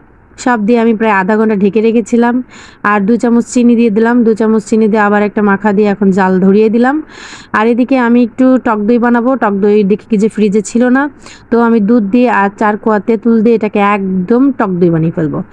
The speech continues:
দেখবেন যখন এটা আমি ঢালবো, একদম টক দইয়ের মতো ঘনত্ব চলে আসবে। আর এই যে, উম, পানি নিয়ে নিচ্ছি, চার, দুই কাপ, উম, ম-, চালে আমি চার কাপ পানি নিয়ে নিয়েছি।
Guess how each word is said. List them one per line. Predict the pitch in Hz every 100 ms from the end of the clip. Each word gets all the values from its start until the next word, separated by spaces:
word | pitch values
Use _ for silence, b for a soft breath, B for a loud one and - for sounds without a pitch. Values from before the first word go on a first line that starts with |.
| B B B -
দেখবেন | 214 208 240
যখন | 240 233
এটা | 233 233
আমি | 240
ঢালবো, | 220 208 208 208
একদম | 196 190 226 - - -
টক | 202
দইয়ের | 196 208
মতো | 220 214
ঘনত্ব | 185 175 175 220
চলে | 202 165
আসবে। | 160 165 - - - B B B B
আর | 220 226
এই | 254
যে, | 233 262 285 277
উম, | 247 233 240 233
পানি | 233 220 226
নিয়ে | 233
নিচ্ছি, | 226 226 - 294
চার, | 247 240 214 214 214
দুই | 190 240
কাপ, | 247 233 - 226
উম, | 214 214 214 214
ম-, | 214 202 196 196 202 196 185 180
চালে | 208 214 302
আমি | 220 240
চার | 240 196 190
কাপ | 214 208
পানি | 202 208
নিয়ে | 208 202 202
নিয়েছি। | 202 196 269